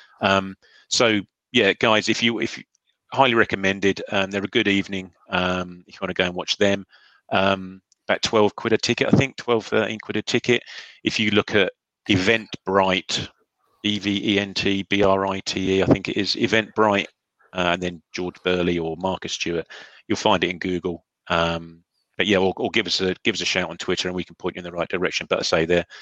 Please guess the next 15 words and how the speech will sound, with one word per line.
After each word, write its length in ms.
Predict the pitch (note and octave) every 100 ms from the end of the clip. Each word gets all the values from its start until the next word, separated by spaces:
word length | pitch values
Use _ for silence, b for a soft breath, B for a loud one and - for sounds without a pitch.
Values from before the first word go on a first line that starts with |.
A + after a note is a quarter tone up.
| B B -
they're 100 | A#2
good 160 | G#2+
evenings. 360 | G2 F#2 F2+ E2+
They're 100 | F2+
well 180 | F#2 F2
worth 300 | E2 D#2+ -
it. 100 | - b b b b b -
Um, 460 | A#2 A#2+ A#2+ A#2+ _ _ b b b b - _
cool. 220 | - F3 - B B B
Okie 180 | D#3 C#3+
dokes. 320 | D3 F3 - -
Well, 220 | F3+ F3+ B B -
if 80 | -
that's, 440 | E3+ - - -
um, 540 | C#3+ C#3 C3+ C3 C3